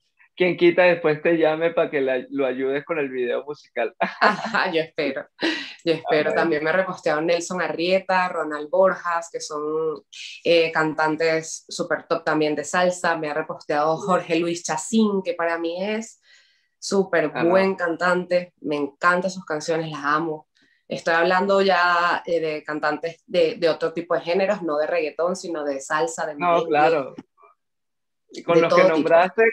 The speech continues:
Speaker 1: con los que nombraste como buen venezolana, eh, te gusta mucho Guaco, ¿no?
Speaker 2: Sí, Guaco también me ha reposteado, me ha reposteado
Speaker 1: Sí.
Speaker 2: también,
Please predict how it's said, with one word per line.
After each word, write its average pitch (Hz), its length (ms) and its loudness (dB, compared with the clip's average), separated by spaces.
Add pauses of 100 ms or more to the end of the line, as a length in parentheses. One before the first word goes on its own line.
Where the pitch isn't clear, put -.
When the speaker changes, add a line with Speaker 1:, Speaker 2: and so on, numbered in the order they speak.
(340)
Speaker 1:
con 180 220 -4
los 165 120 -4
que 170 80 0
nombraste 165 540 0
como 180 220 -4
buen 151 220 -4
venezolana, 175 680 -2 (180)
eh, - 120 -12 (100)
te 147 100 4
gusta 143 440 2
mucho 156 360 -4
Guaco, 147 360 0
¿no? 147 280 -10 (640)
Speaker 2:
Sí, 247 220 2
Guaco 180 360 2
también 180 240 2
me 165 80 4
ha 170 40 2
reposteado, 180 880 0
me 196 100 -4
ha 160 100 -6
reposteado 160 640 -2
Speaker 1:
Sí. 165 60 -4
Speaker 2:
también, 160 920 -2